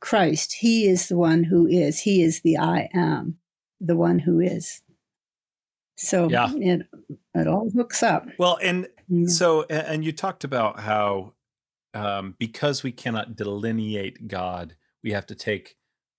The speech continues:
Speaker 2: the names of God as acts of God, if I understand you correctly. And, uh, I'm gonna take a, a leap here with a, a chain of thought, and, uh, I'd love just to hear your thoughts on it. But when you talk about the modernistic approach, when you talk about Descartes,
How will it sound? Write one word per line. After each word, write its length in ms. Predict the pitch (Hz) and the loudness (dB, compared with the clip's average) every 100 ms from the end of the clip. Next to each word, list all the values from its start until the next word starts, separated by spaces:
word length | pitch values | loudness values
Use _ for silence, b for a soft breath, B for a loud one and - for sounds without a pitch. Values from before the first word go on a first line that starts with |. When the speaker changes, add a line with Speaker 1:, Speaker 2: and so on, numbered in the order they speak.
| - | -12
Speaker 2:
the 80 | |
names 420 | 95 95 104 104 98 | -8 -4 -2 -4 -6
of 100 | 92 | -8
God 260 | 98 92 | -6 -6
as 120 | 92 - - | -6 -8 -6
acts 360 | 110 98 - | -6 -6 -8
of 180 | 110 92 | -8 -10
God, 420 | - 92 85 85 - _ _ _ | -8 -6 -6 -10 -18 _ _ _
if 140 | 113 110 | -8 -4
I 100 | 104 | -4
understand 360 | 95 - 101 | -4 -4 -4
you 60 | 98 | -6
correctly. 460 | - 98 - 98 | -6 -6 -6 -8
And, 180 | 127 123 - | -6 -8 -4
uh, 140 | 131 143 | -4 -2
I'm 140 | 151 | -4
gonna 160 | 156 131 | -2 -2
take 300 | - 123 120 | -2 -2 0
a, 260 | 107 104 | -2 -2
a 120 | - 104 | -2 -2
leap 320 | 107 110 110 | 0 0 0
here 180 | 117 107 | -2 0
with 160 | 95 | -2
a, 240 | - 107 98 | -10 -12 -12
a 80 | 110 | -16
chain 240 | - 104 | -10 -8
of 100 | 101 | -8
thought, 380 | - 98 95 - _ _ _ _ _ | -8 -6 -4 -6 _ _ _ _ _
and, 380 | 110 104 95 87 - | -4 -4 -4 -10 -12
uh, 140 | 104 104 | -8 -8
I'd 120 | 113 | -6
love 200 | 110 107 | -4 -4
just 240 | - 104 - | -6 -12 -10
to 60 | |
hear 260 | 101 98 92 | -6 -6 -8
your 200 | - 107 | -8 -6
thoughts 340 | 104 95 90 - | -6 -6 -6 -6
on 140 | 90 | -6
it. 120 | 90 - _ _ _ _ _ _ - | -8 -16 _ _ _ _ _ _ -8
But 360 | 110 104 - _ | -2 -2 -4 _
when 120 | 127 | -6
you 80 | 120 | -6
talk 220 | 113 147 | -4 -4
about 220 | 139 131 | -2 -4
the 80 | - | -4
modernistic 800 | 104 104 107 107 104 - 104 - | -4 -2 -2 -4 -6 -6 -6 -8
approach, 440 | 104 - 85 - - | -14 -12 -12 -14 -16
when 60 | |
you 40 | 98 | -12
talk 180 | 101 95 | -12 -6
about 240 | 98 90 | -6 -6
Descartes, 640 | 98 92 - 98 90 - | -8 -8 -6 -6 -6 -12